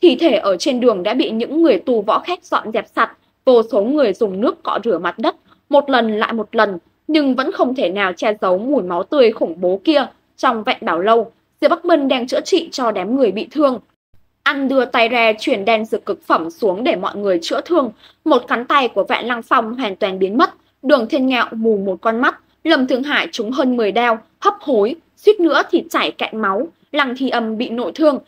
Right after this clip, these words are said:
Diệp Bắc Minh đều chữa trị lần lượt cho bọn họ. "Lăng Phong, ông yên tâm, tôi sẽ tìm được thuốc nối liền tay chân gãy."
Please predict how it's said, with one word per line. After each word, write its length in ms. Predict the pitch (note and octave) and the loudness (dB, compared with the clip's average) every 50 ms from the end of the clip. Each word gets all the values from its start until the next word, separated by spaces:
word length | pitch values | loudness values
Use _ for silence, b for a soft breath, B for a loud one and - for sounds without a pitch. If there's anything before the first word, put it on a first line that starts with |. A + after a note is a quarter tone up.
| b b b _ _ - | b b b _ _ 2
Diệp 80 | C#4 | 2
Bắc 140 | D4 F4 E4+ | 2 2 2
Minh 260 | E4+ E4 C#4+ C4 B3+ | 4 4 4 4 2
đều 140 | A#3 A#3 G3+ | 2 0 0
chữa 200 | F3+ - C#4 C4 | -2 -2 -4 -4
trị 240 | - - - - - | -2 -2 -2 -2 0
lần 240 | A3+ A3 G3+ G3 G3 | 0 -2 -2 0 0
lượt 140 | G3+ F#3 - | -2 -2 -2
cho 140 | - C4 A3+ | -2 -4 -2
bọn 180 | G#3+ A3+ - A#3 | -2 -2 -2 -2
họ. 340 | B3 C4 B3+ - B B B B _ _ | 0 0 0 0 B B B B _ _
"Lăng 200 | G#3+ A#3 A#3+ A#3 - - | -4 -4 -2 -2 -2 0
Phong, 200 | C#4+ C4 B3+ G3 - _ _ _ - | 0 0 0 -2 -8 _ _ _ -2
ông 180 | B3+ B3+ A#3+ | 0 0 2
yên 220 | - B3+ B3 A3+ A3 | 2 0 0 0 2
tâm, 220 | - C4 B3 A3 G3+ - _ _ _ - | 2 2 2 0 -4 -14 _ _ _ 2
tôi 160 | E4+ D#4 C4+ - | 4 4 4 4
sẽ 100 | - E4 | 0 -4
tìm 260 | - - E4+ A3+ G#3+ | 0 2 2 2 2
được 180 | G3+ G3+ F#3+ - | 2 0 -2 -2
thuốc 260 | - E4 G4 G4+ - | -2 -4 -4 -4 -4
nối 240 | D4+ C4 A3+ G3 G#3 | -4 -2 0 2 2
liền 220 | B3+ F4 C4 G3 | 2 2 2 0
tay 240 | F3+ - A3+ G#3 G#3 G#3 | -2 -2 0 0 -2 -4
chân 180 | - - A3 G#3 | -6 -6 -4 -4
gãy." 300 | A#3 - A#3 D#4+ G4 | -2 -2 -2 -4 -6